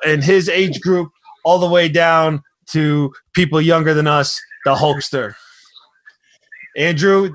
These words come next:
the deciding factor of who goes on to the final round is in your hands, sir.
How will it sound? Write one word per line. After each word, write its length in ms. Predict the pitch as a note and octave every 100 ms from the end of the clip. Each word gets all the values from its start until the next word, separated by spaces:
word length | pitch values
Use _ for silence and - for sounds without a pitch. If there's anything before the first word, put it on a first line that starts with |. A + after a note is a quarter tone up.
| C#3+
the 100 | C#3+
deciding 640 | C#3 C3+ F#3 F3+ F#3 F3+
factor 680 | - F#3+ E3 - D3 C3+ - - - C#3
of 240 | B2+ A#2
who 500 | - F#3+ G3 G3 F#3+
goes 420 | C#3+ F3 F#3 F3+ D3+
on 560 | D#3+ F3 E3 E3 E3+ _ _ _ -
to 500 | D3+ E3 F3 E3+ -
the 200 | C3+ B2
final 640 | A2+ - E3 F3 E3+ D#3+ C#3+
round 600 | F3 F3 E3+ E3+ E3+ - _ _ _
is 240 | C#3+ C3 C3+ D3
in 220 | C#3 A#2
your 320 | C3+ F#3 F3
hands, 440 | E3 F3 E3+ D3+
sir. 400 | F3 D#3+ D#3 D3+